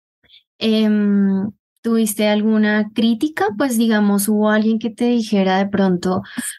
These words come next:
"Ven, tú estudiaste ingeniería química, hiciste toda una carrera universitaria, eh, una especialización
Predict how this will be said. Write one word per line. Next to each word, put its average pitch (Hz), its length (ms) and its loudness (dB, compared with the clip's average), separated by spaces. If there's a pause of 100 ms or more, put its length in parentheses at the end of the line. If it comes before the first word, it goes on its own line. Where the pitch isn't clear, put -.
(100)
"Ven, 220 320 0
tú 220 80 -2
estudiaste 190 480 0
ingeniería 190 560 2
química, 214 720 0
hiciste 175 400 0
toda 175 220 0
una 175 180 0
carrera 180 340 0
universitaria, 196 1080 0 (420)
eh, 190 300 0
una 190 160 2
especialización 190 1300 0